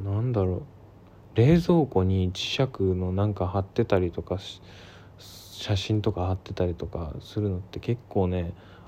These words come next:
あ、あの、物を捨てていく段階の早い段階でなくなっ-、あの、取ると思うんですけど、自分はね、やったことないからあれなんですけど、ああいうのって、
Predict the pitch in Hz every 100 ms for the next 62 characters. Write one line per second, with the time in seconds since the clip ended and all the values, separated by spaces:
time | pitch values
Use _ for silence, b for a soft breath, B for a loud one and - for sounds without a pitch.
0 | - 95 95 92 90 90 92 104 123 101
1 | 95 107 95 104 107 101 101 98 101 98
2 | 98 101 98 95 104 113 131 113 92 92
3 | 92 90 92 90 95 95 101 98 - -
4 | - - - - - 92 92 - 143 101
5 | 95 87 90 - - - 92 92 - B
6 | B B B - - - - 101 101 110
7 | 127 131 117 104 - 113 101 90 87 85
8 | 87 90 95 95 92 90 - 95 92 -
9 | B B B B - - - - 95 101
10 | 113 120 95 - - 87 82